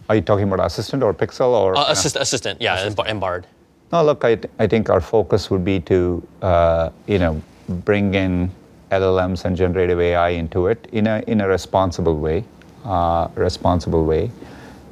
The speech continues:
Speaker 1: But, you know, can you, can you take the assistant? And today,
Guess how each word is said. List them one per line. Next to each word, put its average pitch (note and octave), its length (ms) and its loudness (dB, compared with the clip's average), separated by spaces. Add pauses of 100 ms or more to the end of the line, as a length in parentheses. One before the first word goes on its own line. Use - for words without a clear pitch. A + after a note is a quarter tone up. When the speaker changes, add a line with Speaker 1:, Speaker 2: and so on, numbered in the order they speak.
(120)
Speaker 1:
But, F#2 320 0 (260)
you G#2+ 120 0
know, E2+ 360 -2
can G#2+ 240 2
you, G#2 160 2
can G#2+ 260 0
you G#2 100 2
take G#2 300 -2
the F#2 120 4
assistant? G#2+ 600 -2
And F#2 160 -2
today, A#2 400 4